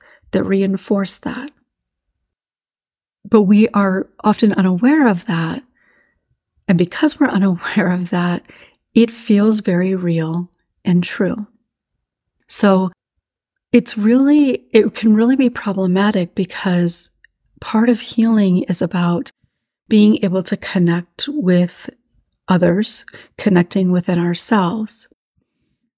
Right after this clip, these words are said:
But so often when we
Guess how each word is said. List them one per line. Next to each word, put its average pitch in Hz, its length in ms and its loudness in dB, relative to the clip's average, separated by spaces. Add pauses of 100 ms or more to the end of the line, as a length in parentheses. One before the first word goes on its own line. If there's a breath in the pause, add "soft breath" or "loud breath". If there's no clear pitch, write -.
(440)
But 208 220 0
so - 360 0
often 220 460 0
when 180 300 4
we 175 560 0